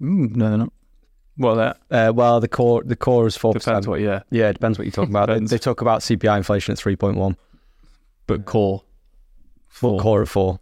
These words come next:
Speaker 1: Core at four.
Speaker 2: That I've now lost track of what them definitions mean.
Speaker 1: <laughs>
Speaker 2: It's 'cause
Speaker 1: I
Speaker 2: they just
Speaker 1: just
Speaker 2: introduced them
Speaker 1: I've
Speaker 2: randomly.
Speaker 1: read it a few times and I'm with you. I keep forgetting.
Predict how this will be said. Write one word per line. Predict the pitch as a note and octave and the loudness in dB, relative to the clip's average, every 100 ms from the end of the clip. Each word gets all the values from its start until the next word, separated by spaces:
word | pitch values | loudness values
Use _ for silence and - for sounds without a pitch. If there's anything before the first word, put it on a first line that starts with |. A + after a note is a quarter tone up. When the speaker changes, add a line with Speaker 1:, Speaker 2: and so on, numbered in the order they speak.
| - | -10
Speaker 1:
Core | - G#2+ G2 | -2 0 -2
at | |
four. | - G2+ F#2 - | -4 -6 -6 -2
Speaker 2:
That | A2 - | 0 0
I've | G#2+ | 0
now | A#2 G#2+ | 2 2
lost | G#2 G#2 - | 0 -2 -2
track | G#2+ F#2 | -4 -4
of | G2+ | -2
what | G#2 | -2
them | G#2 | 0
definitions | F#2+ - G#2+ F2+ G2 | -2 -2 -4 -4 -4
mean. | B2 | -2
Speaker 1:
<laughs> | B2 | -2
Speaker 2:
It's | C#3 | -2
'cause | E3 | -2
Speaker 1:
I | B2+ - C#3 | -4 -2 0
Speaker 2:
they | C#3 | 0
just | A#2 | 0
Speaker 1:
just | A#2+ | 0
Speaker 2:
introduced | E3+ D#3+ D3 C#3+ C#3+ | 0 0 0 0 0
them | C#3+ | 0
Speaker 1:
I've | C3+ C#3 | 0 2
Speaker 2:
randomly. | C#3+ C#3 | 2 2
Speaker 1:
read | C#3+ E3 | 2 0
it | G#2+ | -2
a | |
few | - - A#2+ | -4 -4 -2
times | A#2 A2 G#2+ G2 | 0 0 0 0
and | G2+ | 0
I'm | G#2+ G#2 | 0 -2
with | G#2 A2 - | -2 -2 -2
you. | D#2+ | 0
I | G2 | 0
keep | - E2+ | -2 -4
forgetting. | - E2+ D2+ | -2 -2 -4